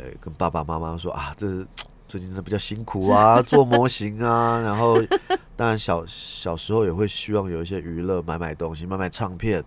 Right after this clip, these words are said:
Speaker 2: 嗯。
Speaker 1: 买买衣服，所以他是非常的，我觉得非，非常，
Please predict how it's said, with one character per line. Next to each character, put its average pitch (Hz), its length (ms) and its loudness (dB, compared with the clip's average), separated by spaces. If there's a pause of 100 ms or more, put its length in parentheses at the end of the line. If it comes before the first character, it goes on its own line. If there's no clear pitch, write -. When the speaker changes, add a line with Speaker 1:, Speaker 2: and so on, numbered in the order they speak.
(100)
Speaker 2:
嗯。 156 220 -8
Speaker 1:
买 90 100 -4
买 92 140 -2
衣 110 200 -2
服， 80 380 -10 (500)
所 - 140 -4
以 - 20 0
他 110 140 0
是 120 160 -6
非 120 300 -2
常 87 260 -2
的， 82 320 -2 (1300)
我 - 80 -8
觉 104 80 -6
得 120 60 -4
非， 127 300 2
非 143 420 0
常， 92 400 -2